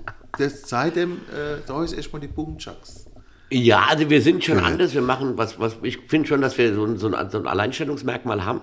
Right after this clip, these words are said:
Speaker 1: Absolut.
Speaker 2: Ähm, mit dem, mit dem, mit dem Comedy und Dummgebabbel und, und, und, und die mit eigenen Songs.
Speaker 1: Aber ihr seid auch, ja auch so,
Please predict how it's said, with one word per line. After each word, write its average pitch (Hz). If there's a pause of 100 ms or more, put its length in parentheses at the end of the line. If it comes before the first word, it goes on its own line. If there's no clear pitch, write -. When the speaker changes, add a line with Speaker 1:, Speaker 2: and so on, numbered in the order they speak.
(100)
Speaker 1:
Absolut. - (560)
Speaker 2:
Ähm, 110 (100)
mit 107
dem, 110
mit 117
dem, 113
mit 110
dem 110
Comedy 123
und -
Dummgebabbel 120
und, 113
und, 107
und, 101
und 107 (140)
die 110
mit 101
eigenen 110
Songs. 113 (140)
Speaker 1:
Aber 120
ihr 120
seid 120
auch, 156
ja 143
auch -
so, 110